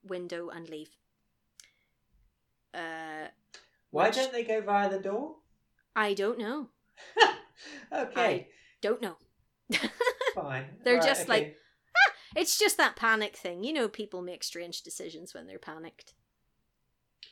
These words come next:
Speaker 1: As
Speaker 2: Like
Speaker 1: you
Speaker 2: throwing their, yeah,
Speaker 1: Yeah,
Speaker 2: their
Speaker 1: like
Speaker 2: pajamas on a puddle of water.
Speaker 1: Yes, exactly,
Speaker 2: <laughs>
Speaker 1: yeah.
Speaker 2: Yeah,
Speaker 1: Yes.
Speaker 2: okay.
Speaker 1: No, it's why I was so sympathetic when everyone panicked and started buying toilet roll at the start of the covid thing,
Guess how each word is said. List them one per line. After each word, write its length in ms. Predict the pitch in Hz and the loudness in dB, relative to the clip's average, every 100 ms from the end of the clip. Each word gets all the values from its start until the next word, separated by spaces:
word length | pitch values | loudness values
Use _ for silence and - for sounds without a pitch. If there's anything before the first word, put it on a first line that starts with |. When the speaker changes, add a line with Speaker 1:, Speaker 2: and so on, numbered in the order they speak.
| _ - | _ -8
Speaker 1:
As 80 | 170 | 0
Speaker 2:
Like 160 | 151 160 | 2 2
Speaker 1:
you 60 | - | -2
Speaker 2:
throwing 340 | 156 156 139 | 2 2 2
their, 380 | 139 135 135 131 - _ _ _ _ | 0 2 0 -2 -16 _ _ _ _
yeah, 340 | 147 139 127 123 - _ _ - | -4 -2 -2 -4 -12 _ _ -14
Speaker 1:
Yeah, 260 | 196 185 | -8 -4
Speaker 2:
their 100 | 165 | -2
Speaker 1:
like 80 | 143 | -2
Speaker 2:
pajamas 500 | - 147 139 131 127 | -2 -2 -2 -2 -6
on 100 | 123 | -6
a 40 | 123 | -6
puddle 280 | 143 131 | -4 -2
of 80 | 127 | -2
water. 420 | 127 127 127 123 - _ _ _ | -2 -6 -6 -12 -14 _ _ _
Speaker 1:
Yes, 260 | 202 190 - | -10 -8 0
exactly, 420 | 403 - - - - | 0 0 -6 -8 -10
Speaker 2:
<laughs> 80 | |
Speaker 1:
yeah. 140 | - - _ _ _ _ _ _ - - - - - | -20 -20 _ _ _ _ _ _ -20 -20 -20 -20 -8
Speaker 2:
Yeah, 320 | 139 131 120 | 0 0 0
Speaker 1:
Yes. 180 | - - 165 | -6 -14 -14
Speaker 2:
okay. 260 | 147 127 _ _ _ _ _ _ _ _ - | -12 -14 _ _ _ _ _ _ _ _ -6
Speaker 1:
No, 100 | 359 | -2
it's 200 | 349 359 | -2 0
why 260 | 381 370 370 | 4 8 8
I 40 | |
was 120 | 349 330 | 6 0
so 140 | 349 | -2
sympathetic 640 | 311 320 269 247 247 226 202 | -2 -4 -4 -2 0 0 -4
when 120 | 202 | -4
everyone 400 | 202 220 202 190 | -4 -4 -4 -4
panicked 440 | - 208 185 - - | -4 -4 -4 -8 -8
and 120 | 196 | -8
started 320 | - 214 180 | -6 -6 -6
buying 240 | 190 180 180 | -4 -6 -6
toilet 360 | - 185 175 | -6 -6 -6
roll 280 | - 170 175 - | -10 -14 -14 -16
at 100 | - | -12
the 60 | |
start 240 | - 196 180 | -4 -4 -4
of 80 | |
the 80 | - | -10
covid 340 | - 190 175 - | -6 -6 -6 -12
thing, 280 | 165 160 | -14 -16